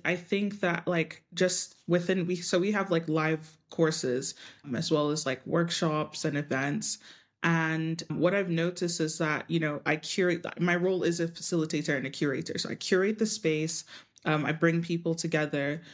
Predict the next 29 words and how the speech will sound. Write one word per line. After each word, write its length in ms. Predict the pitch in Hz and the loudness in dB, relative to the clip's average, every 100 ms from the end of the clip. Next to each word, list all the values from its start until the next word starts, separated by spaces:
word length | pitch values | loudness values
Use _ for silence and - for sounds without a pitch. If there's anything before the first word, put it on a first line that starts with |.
| - _ | -20 _
and 300 | 170 160 156 156 | 2 2 2 0
I 120 | 160 | 0
share 420 | 165 - 170 175 | 2 2 2 2
the 180 | 165 165 165 | 0 -2 -2
sort 220 | 175 165 | -2 -2
of 160 | 160 | -4
core 260 | - 170 165 | -2 2 2
values 580 | 160 151 151 151 147 151 | 2 -2 0 -2 -2 -4
and 140 | 143 | -2
message 460 | 139 143 135 131 - | -2 -2 0 -2 -4
and 120 | 165 | -2
principle, 320 | 151 147 185 | -2 -2 2
like, 180 | 170 - | 2 2
how, 500 | - 156 151 156 - | 0 2 2 -2 -4
why 280 | 160 156 156 | -2 2 2
is 100 | 165 | 0
the 80 | 165 | -2
space 420 | - 151 147 - | -2 -4 -4 -4
here 240 | 143 135 | -2 -2
and 140 | 135 160 | -2 -4
how 180 | 156 151 | -2 -2
do 80 | |
we 100 | 139 | 0
want 200 | 143 123 | -2 -2
to 60 | 127 | -4
kind 200 | - 131 | -4 -4
of 120 | - | 0
hold 260 | 160 151 156 | 2 2 2
it? 180 | - | -4